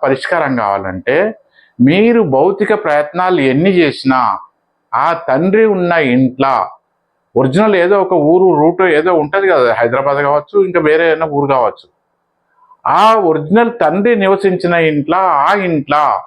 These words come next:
నైరుతిలో దోషాలు లేకుండా ఫస్ట్ చూసుకోవాలి.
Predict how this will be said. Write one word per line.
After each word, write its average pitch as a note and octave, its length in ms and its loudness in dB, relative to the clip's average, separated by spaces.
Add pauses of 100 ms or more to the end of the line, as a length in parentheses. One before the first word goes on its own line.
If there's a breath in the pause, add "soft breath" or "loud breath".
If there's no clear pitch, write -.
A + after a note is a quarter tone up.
(460)
నైరుతిలో F#3 580 0
దోషాలు D#3 380 0
లేకుండా C3+ 320 -4
ఫస్ట్ F#3 340 -6
చూసుకోవాలి. G#2 560 -2